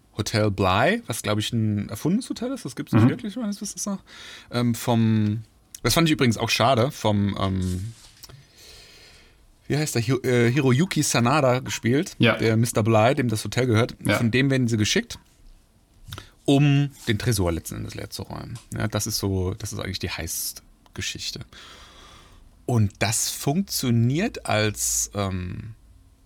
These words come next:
Speaker 1: die, also warum sollte jemand das tun, dass er sich irgendwie in so eine postapokalyptische Stadt irgendwie begibt und da irgendwie gegen Zombies kämpft? Das erklärt es ganz gut.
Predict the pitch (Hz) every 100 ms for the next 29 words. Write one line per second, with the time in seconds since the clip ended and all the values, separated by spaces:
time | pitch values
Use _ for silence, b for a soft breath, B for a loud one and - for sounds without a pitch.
0 | _ - - - 104 101 98 73 92 101
1 | 110 185 143 131 139 120 117 107 104 -
2 | - 139 233 214 131 120 117 117 113 110
3 | 104 107 104 101 98 95 90 - 139 -
4 | - 110 120 120 - - 104 - - -
5 | 165 170 165 160 185 196 - 117 113 -
6 | 110 110 107 101 110 151 - - 202 -
7 | 123 120 - 117 - 233 - 110 - 135
8 | -